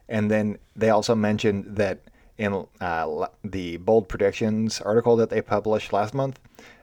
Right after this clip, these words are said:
uh, Canha got a couple of plays in there too, but, uh, they had Matt Olson leading the league with forty-seven homers. And, and, uh,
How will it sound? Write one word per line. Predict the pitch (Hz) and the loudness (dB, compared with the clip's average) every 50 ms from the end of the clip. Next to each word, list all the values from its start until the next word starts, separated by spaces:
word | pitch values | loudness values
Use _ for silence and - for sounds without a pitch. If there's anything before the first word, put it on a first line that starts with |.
| _ - | _ -6
uh, | - 87 82 80 80 87 - - | -4 -2 0 0 -2 -2 -4 -4
Canha | - 104 98 107 107 101 | -2 -2 0 0 0 2
got | 101 101 98 104 - - - | 2 2 2 2 -2 -4 -6
a | 110 | -4
couple | - - 104 - - 104 101 | 0 0 0 2 2 0 0
of | - | 0
plays | - 107 104 104 98 92 | 0 2 2 2 2 0
in | 104 95 | -2 -4
there | 101 98 95 | -2 -2 -4
too, | - - 113 113 110 - _ _ _ _ - _ _ _ - | -2 -2 -4 -4 -4 -6 _ _ _ _ -20 _ _ _ -12
but, | 117 104 104 101 98 | -8 -4 -2 0 0
uh, | 92 87 85 82 82 87 85 - - _ _ _ _ _ _ | 0 0 -2 -4 -6 -8 -10 -14 -20 _ _ _ _ _ _
they | - 104 104 | -4 -2 0
had | 113 104 104 95 - - - | 0 0 0 -2 -6 -8 -8
Matt | 98 104 113 123 135 139 | -4 -2 2 2 4 4
Olson | 151 160 165 - - - 90 80 80 80 82 - - _ - | 4 4 4 2 0 -2 -4 -4 -6 -10 -14 -16 -18 _ -6
leading | 92 98 107 113 117 123 123 127 120 | -4 -4 -2 0 0 2 2 2 4
the | 117 113 | 4 4
league | 113 123 135 127 101 80 78 80 73 - - _ _ _ _ | 2 2 -2 -4 -4 -6 -8 -10 -12 -14 -16 _ _ _ _
with | - - - - | -12 -12 -12 -14
forty-seven | - - - - 113 110 110 98 101 - - 107 95 87 87 87 | -18 -2 2 4 6 6 6 4 2 2 2 2 2 2 0 -2
homers. | 95 98 95 90 82 73 71 - - - - _ _ - - - - - - _ _ _ _ - | -2 -2 -2 -2 -4 -8 -10 -10 -12 -14 -18 _ _ -20 -20 -20 -20 -20 -20 _ _ _ _ -2
And, | 104 98 98 92 85 80 - - | 0 0 0 0 -4 -8 -6 -4
and, | 101 98 92 90 87 85 85 _ _ _ _ _ _ _ _ _ _ 104 - _ _ _ _ _ | -4 -4 -4 -8 -12 -16 -18 _ _ _ _ _ _ _ _ _ _ -20 -20 _ _ _ _ _
uh, | - 98 87 82 80 82 | -4 -4 -2 -2 -4 -6